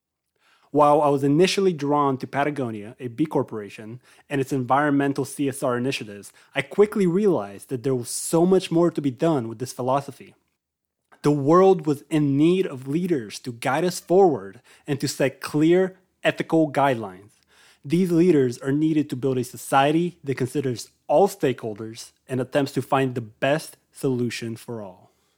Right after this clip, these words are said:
So what exactly is a stakeholder? By definition, it is anyone who can be affected by a company's pursuit of its goals, or vice versa, anyone that can directly affect a company's pursuit of its goals.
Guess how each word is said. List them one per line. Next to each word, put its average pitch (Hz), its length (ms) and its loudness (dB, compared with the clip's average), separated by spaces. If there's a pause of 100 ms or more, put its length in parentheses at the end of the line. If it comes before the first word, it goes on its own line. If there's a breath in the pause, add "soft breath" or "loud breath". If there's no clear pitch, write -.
(580 soft breath)
So - 180 0
what 156 160 4
exactly 165 480 4
is 135 100 4
a 123 40 -4
stakeholder? 113 640 -4 (640 soft breath)
By 143 80 4
definition, 170 720 4
it 135 100 2
is 139 120 0 (100)
anyone 185 320 6
who 143 100 -8
can 151 140 2
be 139 80 4
affected 147 480 0
by 131 140 2
a - 20 -6
company's 131 420 0
pursuit - 380 -4
of 131 80 -2
its 117 100 -8
goals, - 520 -8 (180)
or 170 180 6
vice 165 220 6
versa, 135 640 2
anyone 156 360 4
that 139 100 0
can 131 180 -2
directly 156 580 2
affect - 460 0
a 131 80 0
company's 127 480 -6
pursuit 110 560 -16
of 107 80 -20
its - 140 -20
goals. 107 420 -18